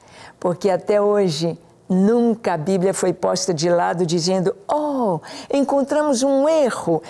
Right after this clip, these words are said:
encontramos uma falha nas Escrituras." Absolutamente. A Bíblia é inerrante e a Bíblia tem e contém toda a verdade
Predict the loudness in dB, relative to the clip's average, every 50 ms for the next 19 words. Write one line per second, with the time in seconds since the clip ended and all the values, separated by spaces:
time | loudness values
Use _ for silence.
0 | -16 -12 -4 -2 0 0 2 2 0 0 2 0 0 2 2 2 2 2 0 0
1 | -2 -4 -6 -4 -2 0 2 2 2 2 2 2 2 2 2 0 0 0 0 -2
2 | -2 -2 -2 -2 -2 0 0 2 0 0 -2 -2 -6 -14 _ _ _ _ -4 -4
3 | -4 -4 -4 -2 -2 0 0 -2 -2 -4 -4 -4 -4 -6 -6 -8 -10 -14 -16 -18
4 | -18 _ -20 -20 -20 -20 -20 -14 -8 -4 -4 -2 0 0 0 0 2 2 0 2
5 | 0 0 0 -2 -2 -2 -2 0 0 0 0 -2 -4 -8 -12 -12 -12 -16 -20 -20
6 | -16 -8 -4 -4 -2 -2 -2 -2 -2 -2 0 0 0 -2 -2 -4 -6 -4 -2 0
7 | 0 2 0 -2 -2 -6 -14 -20 -20 -20 _ -4 -2 -2 -2 -2 -4 -4 -2 -2
8 | -2 -4 -6 -4 -4 -2 0 2 0 0 -2 -4 -10 -20 _ _ _ _ _ -8
9 | 0 0 2 2 2 -2 -4 -2 -2 -2 -2 0 -2 -2 -2 -4 -6 -8 -6 -6
10 | -6 -8 -8 -10 -12 -14